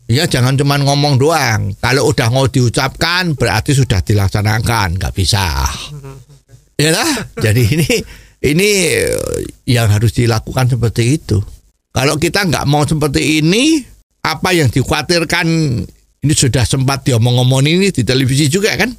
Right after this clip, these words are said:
Speaker 1: Tidak lama lagi Indonesia sehari akan tembus menjadi seratus ribu yang terinfeksi. Itu akan terwujud. Jadi sekarang semua harus hati-hati betul.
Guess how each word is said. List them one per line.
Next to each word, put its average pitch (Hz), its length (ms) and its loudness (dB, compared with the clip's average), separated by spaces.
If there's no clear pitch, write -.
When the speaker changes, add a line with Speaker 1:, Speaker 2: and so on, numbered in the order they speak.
Speaker 1:
Tidak 139 340 0
lama 139 320 0
lagi 151 480 0
Indonesia 123 800 0
sehari 110 580 0
akan 131 280 0
tembus 127 680 2
menjadi 117 380 2
seratus 135 500 0
ribu 151 580 2
yang 107 220 0
terinfeksi. 110 800 0
Itu 127 320 0
akan 120 240 2
terwujud. 110 460 2
Jadi 87 180 0
sekarang 127 420 0
semua 117 420 2
harus 95 300 2
hati-hati 95 440 2
betul. 92 280 0